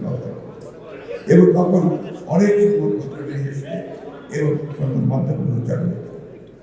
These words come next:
আমরা পরবর্তীকালে দেখেছি যে বিএনপি যখনই রাষ্ট্র পরিচালনার দায়িত্বে এসেছে, তখনই এই গণমাধ্যমকে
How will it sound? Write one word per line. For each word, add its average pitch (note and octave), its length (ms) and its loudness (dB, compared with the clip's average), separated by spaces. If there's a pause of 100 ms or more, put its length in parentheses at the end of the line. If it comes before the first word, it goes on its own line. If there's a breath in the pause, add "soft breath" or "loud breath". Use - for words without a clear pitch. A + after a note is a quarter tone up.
(720)
আমরা F#3+ 180 8 (100)
পরবর্তীকালে A3+ 640 8
দেখেছি - 320 2 (1000)
যে C3+ 140 -4
বিএনপি F#3 360 6 (120)
যখনই G3 340 8 (480)
রাষ্ট্র D#3 360 2
পরিচালনার E3 400 -2
দায়িত্বে C#3 380 0
এসেছে, D#3 260 -6 (680)
তখনই G#3+ 440 6 (800)
এই D#3 80 4 (120)
গণমাধ্যমকে F3 800 2